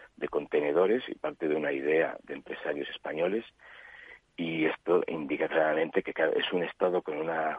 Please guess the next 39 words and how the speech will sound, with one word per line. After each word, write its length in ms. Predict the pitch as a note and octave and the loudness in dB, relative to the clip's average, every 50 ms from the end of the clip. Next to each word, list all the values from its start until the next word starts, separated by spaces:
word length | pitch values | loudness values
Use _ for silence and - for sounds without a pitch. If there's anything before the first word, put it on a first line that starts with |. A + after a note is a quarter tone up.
| - - | -8 -6
fortaleza 560 | - D#2+ E2 - - D3+ D#3+ F3+ - - - - | -4 -4 -4 -4 -2 0 0 0 0 0 -4 -4
tal 240 | - - F#3 F#3 E3 | 0 0 0 2 2
y 60 | D3+ | 0
un 100 | D#3 E3 | -2 -4
control 460 | D#3 - - E2 D#2 - F2 E2 E2 D#2 | -4 -2 -2 -2 0 2 2 2 4 4
de 80 | D#2+ | 2
la 140 | D#2+ D#2 - | 0 0 0
seguridad, 460 | - D#2+ C#2+ D#2 D#2 D2+ D#2 D#2 F2+ - | 0 -2 0 0 0 0 0 0 0 0
como 180 | G#2 E2 D2 | -2 -4 -4
estamos 340 | C#2+ - - D2+ D#2 D2+ D2 | -6 -6 -6 -6 -4 -4 -4
viendo 300 | C#2+ D#2 D2+ D2 D2+ D#2 | -4 -4 -4 0 0 0
hoy 140 | C#2+ C#2+ C#2 | 0 0 -2
en 140 | C2+ C#2 C2+ | -4 -4 -4
día, 220 | D#2+ E2 F#2 G#2 | -2 0 0 0
como 340 | - D2+ - - C2+ A#1 - - | -2 -4 -6 -4 -6 -6 -6 -10
intentan 500 | - C#2+ C#2+ - D#2+ D#2+ D2+ D#2+ D#2 - | -12 -10 -4 -4 -4 -2 -2 -4 -4 -2
que 120 | - D2 | -4 -4
no 80 | D2+ D#2 | -4 -4
se 140 | - D#2+ | -4 -6
les 120 | D#2 - - | -8 -8 -8
escape 320 | - - - D3 - - | -8 -6 -6 -6 -6 -8
ni 80 | D2 - | -10 -10
un 60 | - | -10
solo 240 | - - D#3 D3 - | -6 -4 -2 0 0
detalle, 440 | - - - E2 D#2+ - D#3+ F2+ - _ - - - - - - - - - - - _ - | -2 0 0 0 0 0 -2 -8 -10 _ -20 -20 -20 -20 -20 -20 -20 -20 -20 -20 -18 _ -8
y 100 | - - | -6 0
controlan 500 | - E2 D#2 - F2+ E2+ E2+ F2 F2 E2+ | 2 0 2 4 2 2 4 2 0 0
muy 220 | E2 E2+ E2+ D#2 | -2 0 0 0
bien 220 | D2+ D2+ D#2+ E2 | 2 2 2 2
lo 80 | D#2+ D#2+ | 2 -2
que 80 | D#2 - | -2 -2
es 100 | - - | -4 -4
el 80 | C2+ | -4
ámbito 300 | C#2 C#2 D2 D2 - - | -4 -4 -6 -8 -4 -4
económico, 480 | D2+ - D2 C#2+ D2 E2 D#2+ D2+ C#2 C2 | -4 -2 -2 -2 -2 0 -2 -2 -2 -4
y 40 | B1+ | -6
en 80 | C2 | -4
ese 140 | C#2 C#2 C#2 | -6 -6 -6
sentido 400 | D2+ D2 C#2+ - D2 D2 E2+ - | -8 -8 -6 -6 -2 -2 -2 -2